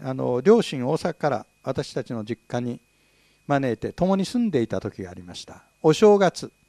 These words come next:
私の育った家では正月になると、普段は子供たちを自由にさせてる父親が珍しく元旦の朝の食事の前に毎年ね、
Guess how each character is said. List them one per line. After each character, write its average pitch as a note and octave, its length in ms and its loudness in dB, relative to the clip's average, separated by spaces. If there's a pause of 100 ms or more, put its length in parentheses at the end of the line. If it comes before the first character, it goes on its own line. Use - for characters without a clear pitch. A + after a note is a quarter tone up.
(540)
私 A3+ 440 2
の A3+ 160 6
育 A3 220 6
っ A3 40 6
た - 180 0
家 G3+ 200 6
で D3+ 80 2
は C3 120 4
正 A3 220 8
月 A3 260 6
に D3+ 100 -4
な D3 140 0
る B2+ 100 -2
と、 C3+ 300 2 (640)
普 A#3+ 100 0
段 A3+ 260 6
は E3 340 4 (800)
子 F3 120 2
供 F#3 160 2
た D#3 140 2
ち - 80 -2
を D3+ 40 4
自 C#3+ 140 2
由 F#3 100 6
に D3+ 100 -4
さ D3+ 140 0
せ - 120 -4
て E3 100 2
る C#3+ 80 0
父 - 260 0
親 C3 180 4
が D3+ 240 2 (120)
珍 G3 320 4
し - 120 -4
く B2 280 0 (460)
元 F#3+ 280 4
旦 G#3 380 2
の G#3 240 6 (1300)
朝 G#3+ 260 6
の F3 120 4
食 F3+ 280 4
事 F3 120 -2
の E3+ 100 6
前 E3+ 300 4
に D3 260 -4 (580)
毎 F3 220 4
年 - 300 2
ね、 G3+ 200 4